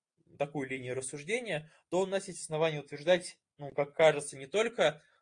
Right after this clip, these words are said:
реальные случаи модального знания, как это делает второй тезис, но и вообще все возможные случаи. И это как раз третий тезис. Третий тезис говорит, что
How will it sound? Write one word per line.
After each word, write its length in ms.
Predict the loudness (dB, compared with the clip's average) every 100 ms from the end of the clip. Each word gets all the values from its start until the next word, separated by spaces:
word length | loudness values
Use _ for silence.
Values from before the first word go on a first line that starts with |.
| _ _
реальные 480 | 2 6 4 2 -8
случаи 460 | -10 -12 -8 -8
модального 540 | -6 0 0 0 -6 -4
знания, 560 | -2 -2 -4 -12 -14 _ _ _ _
как 140 | -4 -4
это 100 | -2
делает 300 | 0 0 0
второй 260 | -2 -2
тезис, 560 | 0 -4 -4 -6 -10 -12 _
но 580 | -12 -4 -2 0 -2 -6 -16
и 260 | -10 -8
вообще 480 | -2 -2 -2 0 2
все 500 | 0 -6 2 4 4 0
возможные 600 | -8 0 2 2 0 -14
случаи. 560 | -14 -16 -16 -18 -20 _ _ _ _ _ _ _ _ _ _ _ _ _ _ _
И 60 | -2
это 180 | -2 -2
как 160 | -2
раз 340 | 2 2 0 -6
третий 340 | 2 2 2 -6
тезис. 540 | -12 -12 -14 -16 -16 _
Третий 260 | -2 -2 -2
тезис 340 | -4 -6 -6
говорит, 360 | -10 -8 -6 -8
что 640 | -12 -8 -4 -2 -4 -8